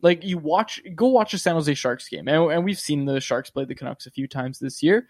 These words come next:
There's no defense. There's no defense being played by Erik Karlsson. It's actually quite shocking how little defending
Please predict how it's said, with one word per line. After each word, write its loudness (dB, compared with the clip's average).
There's 4
no 6
defense. 2
There's 0
no 4
defense 0
being -4
played 2
by 4
Erik 2
Karlsson. 0
It's -4
actually 2
quite -2
shocking 0
how -2
little -2
defending -4